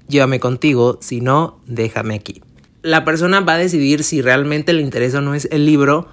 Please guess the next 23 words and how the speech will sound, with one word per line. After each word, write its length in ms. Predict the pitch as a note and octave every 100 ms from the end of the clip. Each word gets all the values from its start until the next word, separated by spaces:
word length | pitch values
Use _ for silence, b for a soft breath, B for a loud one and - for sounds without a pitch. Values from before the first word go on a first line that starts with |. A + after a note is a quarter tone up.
| B
o 100 | -
si, 240 | C3 C#3+ D3
o 80 | D3
si 80 | C#3
solamente 460 | D3 D#3 D#3 D3+
lo 140 | D#3 C#3
vio, 340 | C3 C3 C3
pues, 260 | D3 D3 - B B
por 180 | - E3
puro 180 | D3+ D#3
morbo 360 | D3+ D3 D3+
de 120 | D3+ C#3+
que, 120 | -
"Ay, 140 | -
a 100 | E3+
ver, 240 | D3+ D#3 E3
¿por 160 | -
qué 100 | C#3+
está 160 | D3+ -
ese 180 | F#3 F3+
libro 260 | D3+ C#3
aquí?". 280 | C#3 B2+ B2 B B B B -
Y 400 | D#3+ D#3 D3+